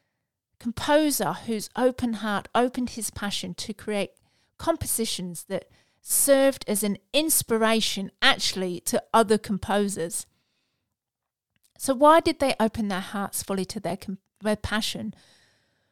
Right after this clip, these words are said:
When many of these famous composers actually never made that much money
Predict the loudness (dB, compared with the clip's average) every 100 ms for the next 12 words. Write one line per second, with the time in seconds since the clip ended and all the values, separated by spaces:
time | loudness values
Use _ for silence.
0 | _ _ _ _ 4 6 8 6 4 4
1 | 2 2 0 0 0 -2 0 0 0 -2
2 | -4 -6 -2 -2 -2 -6 -6 -8 -10 _
3 | _ -4 2 0 2 0 0 0 -2 0
4 | 2 4 2 2 2 0 -6 -4 -6 -4
5 | -4 -4 -4 -8